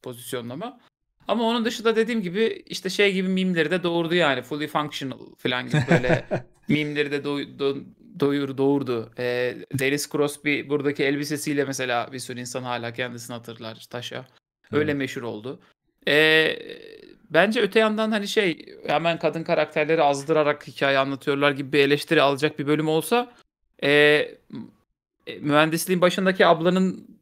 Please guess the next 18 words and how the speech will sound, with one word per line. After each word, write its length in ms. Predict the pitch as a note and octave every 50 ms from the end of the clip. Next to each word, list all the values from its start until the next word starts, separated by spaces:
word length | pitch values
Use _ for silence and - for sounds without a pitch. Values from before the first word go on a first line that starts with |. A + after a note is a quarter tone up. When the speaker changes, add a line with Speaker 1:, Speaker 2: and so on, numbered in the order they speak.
| _ -
Speaker 1:
da 80 | E3 D#3
gayet 420 | D#3+ E3 E3+ E3+ E3 E3 - -
efendi 380 | D#3 - F#3 F3 E3+ E3 E3+ D#3
gibi 180 | D#3+ D3+ E3
işini 260 | E3 - - F3+ F3
yapıp 220 | D#3+ D3 E3 D#3 -
konuları 300 | - E3 - B2+ B2+ B2+
Speaker 2:
Evet. 100 | B2 A#2+
Speaker 1:
çözdüğü 380 | E3+ D#3+ D3 D3 D#3 D#3 D3 D#3
detayını 360 | D#3 D3+ - D#3+ D#3+ E3+ F#3
da 80 | G3 E3+
atlamamak 540 | E3 - E3 E3 E3 D#3 C#3 B2+ - C3
lazım. 360 | B2 A#2 A#2+ A#2+ E3 G3+ A3+ - _ _ _ _ _ _ _ _ _ _ _
Speaker 2:
Kontrolcü 480 | - B2+ B2+ B2+ A#2+ A#2+ - C#3 C3+ C3
Speaker 1:
Ama 140 | A3+ A#3+ A3+
daha 80 | A3+ D#3
Speaker 2:
kalıyor 100 | - -
Speaker 1:
tabii 100 | A2